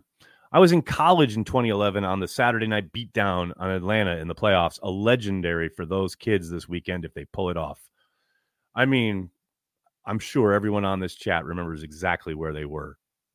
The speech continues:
when the Packers beat the Falcons. That was an amazing game. And that Cowboys game, I, I know people were talking about it on the chat during watch party, and I was kinda dismissive 'cause I was like, "It's a wild card game. It's great to beat 'em, but blah, blah, blah."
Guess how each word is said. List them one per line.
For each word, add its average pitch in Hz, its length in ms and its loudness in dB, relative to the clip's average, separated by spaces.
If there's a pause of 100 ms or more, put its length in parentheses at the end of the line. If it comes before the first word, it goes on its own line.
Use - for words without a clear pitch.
(260)
when 90 160 -4
the 78 40 -8
Packers 78 320 -4
beat 80 160 -12
the - 60 -18
Falcons. - 600 -8 (340)
That 82 240 -2
was 80 180 -6
an 80 100 -6
amazing 85 520 -4
game. 78 320 -10 (100)
And 98 360 -2
that 127 200 0 (180)
Cowboys 110 380 2
game, 92 340 -2 (720)
I, 101 220 -2
I 120 40 6
know 123 180 8
people 127 240 2
were 113 80 4
talking 120 180 4
about 110 160 4
it 101 40 4
on 95 60 0
the 87 60 -2
chat 117 320 0 (100)
during 95 200 -4
watch 117 260 2
party, 85 240 0
and 82 160 -4
I 85 80 -4
was 85 160 -8 (340)
kinda 160 220 2
dismissive 101 560 -2
'cause 95 140 -4
I 98 60 2
was 90 120 -2
like, 98 120 -2
"It's 156 160 -2
a 156 40 6
wild 85 280 2
card 87 220 -4
game. 87 320 -4
It's - 220 -10
great 104 300 -2
to - 40 -10
beat 85 220 -6
'em, 82 100 -4
but 78 160 -8
blah, 85 160 0
blah, 80 120 -8
blah." 98 240 2